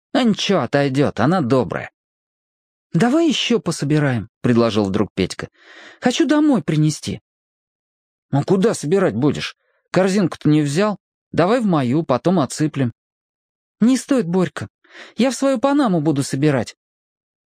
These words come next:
Дело шло медленно. Брать ягоды Петька теперь мог только одной рукой. Тогда он поставил панаму между черничными кустиками и стал работать двумя руками. Дело пошло быстрее, но очень уставала спина.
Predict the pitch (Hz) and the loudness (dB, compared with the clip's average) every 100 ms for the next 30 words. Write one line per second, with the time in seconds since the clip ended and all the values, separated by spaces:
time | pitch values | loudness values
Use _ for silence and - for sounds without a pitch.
0 | _ _ _ _ _ _ - 85 131 214 | _ _ _ _ _ _ -8 -2 0 2
1 | 208 - 156 175 156 143 127 92 73 147 | 0 0 0 2 2 0 0 -2 -2 -6
2 | _ _ _ _ 104 151 160 156 185 160 | _ _ _ _ -2 0 -2 -2 0 0
3 | 113 95 135 123 - - - 135 131 135 | 0 0 0 -2 -4 -6 0 2 2 0
4 | - 147 139 139 139 156 120 78 - - | 0 -2 0 0 0 0 -2 -4 -8 -10
5 | - _ _ _ _ - - - 120 151 | -12 _ _ _ _ -20 -20 -2 0 2
6 | 196 175 175 - 180 165 165 160 175 165 | 2 0 0 0 0 2 0 2 2 2
7 | 151 135 139 - 143 151 143 139 127 117 | 2 0 -2 0 2 2 0 0 0 2
8 | 175 190 - - 156 151 113 - 170 185 | 0 0 -2 0 2 2 -2 -2 0 0
9 | 165 127 131 160 147 143 165 117 95 95 | 0 -2 -2 0 2 2 2 2 0 -2
10 | - 90 82 - _ _ _ _ _ _ | -2 -2 -2 -8 _ _ _ _ _ _
11 | _ - 120 151 156 147 165 160 170 - | _ 0 2 2 0 0 0 2 0 0
12 | - 127 135 127 113 - 113 117 123 139 | 0 0 2 0 -2 -2 0 2 0 0
13 | 156 147 - 131 110 113 - 117 104 67 | 0 0 0 0 0 -2 -2 -2 0 -2